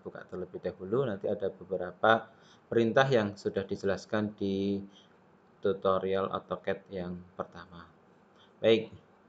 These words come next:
kita akan buat seperti ini. Ini ukurannya dua, dua puluh dua puluh, ya. Kita pakai rectangle. Masukkan sini. Ini ada letaknya di sini, dimensinya. Jika menggunakan titik koma, dua puluh,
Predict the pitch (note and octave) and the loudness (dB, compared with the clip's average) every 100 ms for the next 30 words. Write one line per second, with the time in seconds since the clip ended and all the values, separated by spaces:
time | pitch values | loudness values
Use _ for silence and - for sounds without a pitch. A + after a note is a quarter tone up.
0 | _ _ _ _ G#2+ C#3 D3 A#2 G#2 - | _ _ _ _ 4 4 6 4 4 2
1 | A2 - A2+ G#2 F3+ G2+ G#2 G#2 G#2 G2 | -6 -2 0 0 -2 0 0 0 2 2
2 | G2+ G2+ G2+ F#2 F2+ - - _ _ _ | 2 0 2 2 2 -2 -12 _ _ _
3 | _ - - - F#2+ G2 G2 G2 F2+ F2 | _ -20 -20 -8 -4 -2 0 0 0 0
4 | F2+ C3+ G#2 A#2 - - F#2 - F2+ F2+ | -2 -2 -6 -14 -20 -6 -4 -2 0 -2
5 | F2+ F#2 F#2 F#2 F#2 G2+ F#2+ F#2 B2+ E3 | -2 0 2 2 0 -2 -2 -2 -4 -6
6 | - _ _ _ _ _ _ _ _ _ | -14 _ _ _ _ _ _ _ _ _
7 | - F#2 - - G2+ G2+ G2+ G2+ F#2+ C3 | -14 -14 -14 -12 -4 -2 0 0 0 -2
8 | D#3 - _ _ _ _ - - _ _ | -4 -10 _ _ _ _ -20 -20 _ _
9 | - G2+ D3 - - - F#2 F#2 G2 F#2+ | -6 -2 -2 -4 -12 -16 -6 0 2 4
10 | G2 G2 - G#2 G2+ G2 - G#2+ D3 G#2 | 0 -2 -4 -2 -2 -2 -2 -2 -2 0
11 | G2 F#2+ - G2 G#2+ D#3 - - _ F#2+ | -2 -2 -2 2 2 2 -4 -16 _ -18
12 | - G#2 G#2 F#2+ F#2+ G2 F#2+ - - F#2+ | -4 0 2 0 -2 -4 -4 -8 -2 0
13 | F#2+ C#3 B2 - F2 D#2 F2+ F#2 A#2+ | 2 0 -2 0 0 0 -2 -2 -2